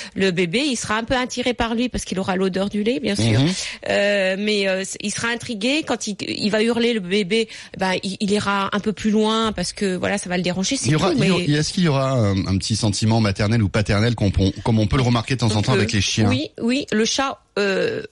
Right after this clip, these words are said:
Speaker 1: même le mâle, peut, enfin si c'est un mâle, euh, peut avoir un, un comportement maternel et puis ronronner dès que le bébé est là. Et puis même, euh, alors on le voit plus chez le chien que chez le chat,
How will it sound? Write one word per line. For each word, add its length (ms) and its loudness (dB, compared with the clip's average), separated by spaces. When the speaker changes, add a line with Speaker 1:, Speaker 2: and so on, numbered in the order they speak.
Speaker 1:
même 220 0
le 80 0
mâle, 220 -2
peut, 260 2
enfin 160 -8
si 160 -8
c'est 80 -4
un 80 -2
mâle, 180 -2
euh, 480 2
peut 180 -6
avoir 320 -4
un, 320 -2
un 120 -2
comportement 520 -4
maternel 640 0
et 60 0
puis 220 -4
ronronner 500 0
dès 120 -2
que 100 -8
le 80 0
bébé 340 0
est 20 0
là. 220 0
Et 140 0
puis 240 0
même, 460 2
euh, 380 2
alors 200 -4
on 40 0
le 60 0
voit 120 0
plus 140 -2
chez 160 -2
le 60 -2
chien 320 -2
que 100 0
chez 140 -2
le 80 -4
chat, 180 -2